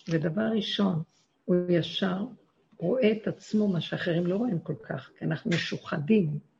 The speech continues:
אינטרסים, אנחנו משוחדים, נגועים, אבל אותו אדם רואה את הנגיעות, ואז הוא נלחם בהם ולא מוכן לוותר לעצמו. אדם כזה אחר כך יכול לקבל את ההערה החדשה.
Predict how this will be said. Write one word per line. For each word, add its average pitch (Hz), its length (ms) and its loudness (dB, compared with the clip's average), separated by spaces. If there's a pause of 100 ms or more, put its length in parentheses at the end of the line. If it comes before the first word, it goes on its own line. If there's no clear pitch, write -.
(400)
אינטרסים, 170 800 0 (500)
אנחנו 170 280 -2
משוחדים, 175 760 -2 (800)
נגועים, 180 680 4 (400)
אבל 160 200 -2
אותו 220 280 0
אדם 196 260 2
רואה 196 340 4
את 202 140 2
הנגיעות, 170 1040 2
ואז 170 220 2
הוא 175 80 2
נלחם 175 520 0
בהם 240 340 0
ולא 170 220 0
מוכן 214 300 -2
לוותר 180 480 -2
לעצמו. 202 640 -2 (1000)
אדם 220 320 2
כזה 262 340 0
אחר - 200 -4
כך - 240 -6
יכול - 260 -2
לקבל 175 420 -2 (520)
את 170 160 -4
ההערה 165 440 2
החדשה. - 540 -4